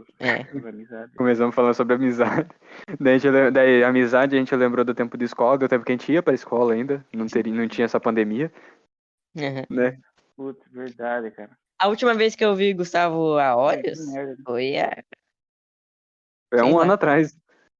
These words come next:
Speaker 3: Foi há um ano atrás.
Speaker 1: Foi, não, foi mais.
Speaker 3: Mais de um ano atrás, não.
Speaker 1: Foi mais de um ano.
Speaker 3: É,
Speaker 2: Mais
Speaker 3: um
Speaker 2: de um
Speaker 3: ano e
Speaker 2: ano,
Speaker 3: pouquinho
Speaker 2: por quê?
Speaker 3: agora,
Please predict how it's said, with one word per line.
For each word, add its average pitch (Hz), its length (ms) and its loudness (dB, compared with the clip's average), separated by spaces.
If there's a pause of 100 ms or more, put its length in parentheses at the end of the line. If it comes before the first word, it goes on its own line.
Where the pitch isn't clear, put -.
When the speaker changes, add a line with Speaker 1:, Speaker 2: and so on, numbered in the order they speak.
(120)
Speaker 3:
Foi 107 120 -4
há 117 60 0
um 131 120 0
ano 143 120 2
atrás. 131 260 0
Speaker 1:
Foi, 160 200 2
não, 233 340 0
foi 226 180 -2
mais. 160 600 -4 (720)
Speaker 3:
Mais 143 260 2
de 196 80 0
um 175 120 4
ano 175 100 2
atrás, 160 320 2
não. 156 360 0 (760)
Speaker 1:
Foi 117 240 -16
mais 113 220 -12
de - 80 -14
um - 40 -10 (120)
ano. - 220 -18 (1300)
Speaker 3:
É, 165 60 -2
Speaker 2:
Mais 160 80 2
Speaker 3:
um 127 40 2
Speaker 2:
de 120 60 2
um 117 40 4
Speaker 3:
ano 123 100 2
e - 20 2
Speaker 2:
ano, 135 40 2
Speaker 3:
pouquinho 202 360 0
Speaker 2:
por - 20 -2
quê? 180 40 2 (140)
Speaker 3:
agora, 147 60 4